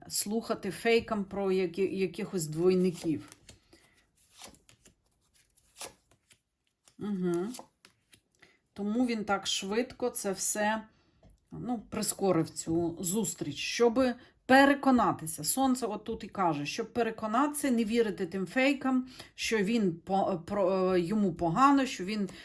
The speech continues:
не в хорошому, м, стані і тому подібне. Живий, здоровий, все, він переконався, адекватний, переконався. Тобто, а, я тут бачу дуже,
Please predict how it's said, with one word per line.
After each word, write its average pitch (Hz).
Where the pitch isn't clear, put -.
не 202
в -
хорошому, 180
м, 151
стані 269
і -
тому 208
подібне. 160
Живий, 240
здоровий, 208
все, 185
він 147
переконався, 185
адекватний, 180
переконався. 180
Тобто, 220
а, 165
я 226
тут 254
бачу 208
дуже, 196